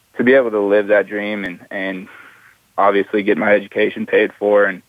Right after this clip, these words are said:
and just be a part of, um, this special place of, of Bozeman and, and play in front of all those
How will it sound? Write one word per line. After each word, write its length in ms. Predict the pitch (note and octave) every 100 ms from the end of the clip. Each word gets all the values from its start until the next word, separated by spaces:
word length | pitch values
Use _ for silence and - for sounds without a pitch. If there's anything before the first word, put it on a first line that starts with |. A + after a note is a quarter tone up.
| - - _ _
and 100 | G2+
just 140 | G#2+ G#2
be 120 | A#2
a 60 | F#2+
part 320 | - G#2 G#2
of, 160 | F#2 - _ _ -
um, 400 | F2 E2+ E2 - _ _ -
this 100 | -
special 500 | _ G#2 G2 G2 F#2 - _ _ _ _ _ _ _
place 320 | A2 G2+ G2
of, 240 | G2 F2+ -
of 220 | F#2+ F#2+
Bozeman 500 | F#2+ F#2+ F#2+ F#2+ F#2+
and, 160 | E2+ E2 - - _ _ _
and 280 | - E2+ F2
play 220 | - G2+
in 80 | F#2+
front 200 | - F#2+
of 80 | F#2
all 120 | F#2
those 140 | F#2+